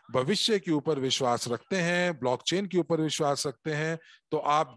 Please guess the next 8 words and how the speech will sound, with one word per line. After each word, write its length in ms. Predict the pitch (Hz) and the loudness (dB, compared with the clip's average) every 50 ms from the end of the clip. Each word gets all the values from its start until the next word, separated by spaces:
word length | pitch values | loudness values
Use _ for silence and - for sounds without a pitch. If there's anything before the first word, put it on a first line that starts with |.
| 113 120 | -10 -4
दीर्घकालिक, 800 | 175 214 240 233 170 170 160 - 165 143 135 139 147 175 170 - _ _ _ _ _ - 160 143 143 143 143 139 - - _ _ _ _ _ _ _ _ _ _ _ _ _ _ _ _ _ _ _ _ _ _ _ | -2 -2 -2 -2 -2 -6 -6 -2 0 0 2 2 0 -2 -4 -6 _ _ _ _ _ -2 0 0 2 0 0 -2 -6 -18 _ _ _ _ _ _ _ _ _ _ _ _ _ _ _ _ _ _ _ _ _ _ _
दीर्घकाल 1000 | 113 113 113 110 151 180 202 208 190 165 175 156 - - 160 147 156 175 190 185 180 - _ | -20 -20 -8 -4 -4 -2 -2 -4 -4 -6 -8 -10 -4 0 2 2 4 4 2 0 -2 -8 _
के 140 | - 175 170 156 | -2 0 0 0
हिसाब 460 | 139 147 127 - - 139 139 156 147 | 0 -2 -2 0 0 2 2 2 0
से 200 | - - - 160 165 160 143 - 120 | -2 -4 -2 0 0 -2 -2 0 2
आप 240 | 127 131 139 123 113 | 2 4 2 2 2
दीर्घकालिक 720 | 147 170 180 175 156 160 135 - 127 120 123 143 160 139 127 127 | 2 2 2 2 -2 -4 -2 0 0 0 2 0 -4 -6 -6 -6
निवेश 460 | 127 123 113 131 147 170 175 - | -4 -2 0 0 0 0 0 -2